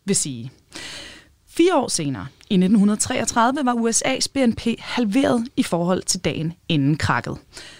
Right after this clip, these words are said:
På den måde, der er nogle dage bare vildere end andre. De sidste hundrede års historie er fyldt af den her type dage, som står helt centralt i vores bevidsthed. Dage,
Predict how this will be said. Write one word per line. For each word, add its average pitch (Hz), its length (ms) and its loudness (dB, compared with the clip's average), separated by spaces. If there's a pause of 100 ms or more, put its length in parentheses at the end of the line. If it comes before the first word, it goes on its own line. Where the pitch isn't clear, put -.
(160)
På - 80 0
den - 200 0
måde, 156 240 -6 (380)
der 262 60 2
er 202 220 2 (160)
nogle 180 240 4
dage 156 240 -2
bare 180 300 -2
vildere 185 360 4 (140)
end 180 140 2
andre. 127 320 -6 (600)
De 254 100 4
sidste 277 280 2
hundrede 262 240 6
års 202 140 -2
historie 131 500 0
er 240 40 0
fyldt - 440 -2 (200)
af 202 80 4
den 180 140 0
her 196 120 2
type - 340 -6
dage, 208 200 2
som 262 140 4
står - 300 0 (140)
helt - 420 -6 (140)
centralt - 640 0
i 220 80 -4
vores 170 360 0 (100)
bevidsthed. - 480 -2 (840)
Dage, 285 320 2